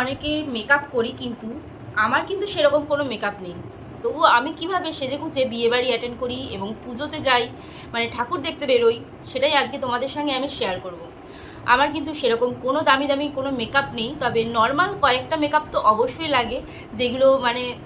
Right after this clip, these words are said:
অকেশনালি, যেগুলো একটুখানি না হলে সবার পাশে গিয়ে অন্তত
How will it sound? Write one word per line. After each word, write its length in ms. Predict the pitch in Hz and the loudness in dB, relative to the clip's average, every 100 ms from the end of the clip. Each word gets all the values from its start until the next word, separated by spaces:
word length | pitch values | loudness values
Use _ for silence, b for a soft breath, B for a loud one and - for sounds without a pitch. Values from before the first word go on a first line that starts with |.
| - - - - 247 | -14 -14 -14 -4 -2
অকেশনালি, 520 | 269 269 262 262 254 247 | -2 -4 -4 -2 -2 -4
যেগুলো 220 | 247 233 254 | -6 -2 -4
একটুখানি 360 | 247 - 349 330 294 | -4 -4 -2 4 6
না 60 | 254 | 6
হলে 160 | 294 302 330 B B - | 6 0 -4 B B 0
সবার 240 | 262 262 262 | 4 4 4
পাশে 200 | 208 311 285 | 2 0 0
গিয়ে 120 | 302 | 2
অন্তত 220 | 269 302 | 2 0